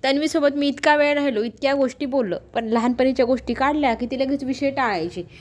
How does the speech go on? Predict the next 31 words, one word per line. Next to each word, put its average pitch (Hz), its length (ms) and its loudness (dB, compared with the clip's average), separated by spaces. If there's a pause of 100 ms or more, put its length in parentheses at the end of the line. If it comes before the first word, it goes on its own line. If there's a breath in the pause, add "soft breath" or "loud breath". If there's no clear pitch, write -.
(180 loud breath)
आणि 294 160 2
मला 302 320 2
सायलीच्या 269 500 0
फुलांची 269 320 0
ॲलर्जी 269 380 0
आहे 285 160 0
हे 269 200 2
तिला 294 360 0
जणू 277 220 4
काही 294 160 0
माहीतच 269 420 0
नाही. 254 140 0
तिने 285 200 2
गाडीत 269 440 2
ठेवायला 262 340 0
सायलीची 254 480 -2
फुलं 254 280 -2
घेतली 262 320 -2
होती. 247 260 -2 (340 loud breath)
मला 294 240 2
तर 311 80 2
कधी 302 260 0
कधी 294 140 2
असं 285 220 2
वाटतं, 285 260 0
ती 262 120 -2
तन्वी 269 320 0
म्हणजे 277 340 0 (400 loud breath)
लहानपणीची 254 600 0
तन्वीच 247 380 0
नाही 202 140 0